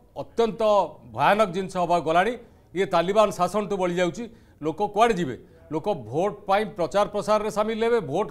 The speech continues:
କାର୍ଯ୍ୟକ୍ରମରେ ସାମିଲ ହେବେ, ନା ତାଙ୍କୁ ଧମକ ଚମକ ଦେଇ ଭୋଟ ଦେବା ପାଇଁ କୁହାଯିବ? ଆର ସାଇଡ୍ରେ ଯେଉଁମାନଙ୍କୁ କିଛି କରିନାହାନ୍ତି, ଯେଉଁମାନଙ୍କ ପାଇଁ, ସେଠି ଆଜି ଭୋଟ ବର୍ଜନ ପାଇଁ ଲୋକ ନିଷ୍ପତ୍ତି ନେଉଛନ୍ତି। ସେ ଜିନିଷ ଲୋକ ମୁଖ୍ୟମନ୍ତ୍ରୀ କହୁଛନ୍ତି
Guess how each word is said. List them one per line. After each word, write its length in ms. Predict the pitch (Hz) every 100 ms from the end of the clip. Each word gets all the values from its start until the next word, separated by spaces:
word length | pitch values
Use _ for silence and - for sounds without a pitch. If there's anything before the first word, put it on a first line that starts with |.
| 170
କାର୍ଯ୍ୟକ୍ରମରେ 480 | 156 202 214 214
ସାମିଲ 280 | 160 208 226 247
ହେବେ, 140 | 285 - - - -
ନା 80 | 208
ତାଙ୍କୁ 240 | 226 226
ଧମକ 300 | 214 175 233 233
ଚମକ 200 | 226 220
ଦେଇ 140 | 202 233
ଭୋଟ 180 | 165 220
ଦେବା 180 | 214 202
ପାଇଁ 160 | 202 175
କୁହାଯିବ? 320 | 180 139 117 - - - -
ଆର 160 | 143 214 240
ସାଇଡ୍ରେ 400 | 226 208 156 107 - - -
ଯେଉଁମାନଙ୍କୁ 600 | 117 175 226 226 233 233 220 -
କିଛି 200 | 196 226 -
କରିନାହାନ୍ତି, 480 | 185 254 247 170 175
ଯେଉଁମାନଙ୍କ 300 | 180 165 143
ପାଇଁ, 120 | 123 - - -
ସେଠି 240 | - 190 226
ଆଜି 140 | 214 220
ଭୋଟ 240 | 120 196 220
ବର୍ଜନ 280 | 180 175 240 214
ପାଇଁ 160 | 226 208
ଲୋକ 140 | 208 208
ନିଷ୍ପତ୍ତି 380 | 202 190 202 185
ନେଉଛନ୍ତି। 420 | 185 156 143 110 98 - _ _ -
ସେ 160 | - 247
ଜିନିଷ 260 | 254 240 220 240 185 - _ _ - _ _ - -
ଲୋକ 200 | 170 160
ମୁଖ୍ୟମନ୍ତ୍ରୀ 520 | 185 185 208 220 214 220
କହୁଛନ୍ତି 480 | 208 208 226 208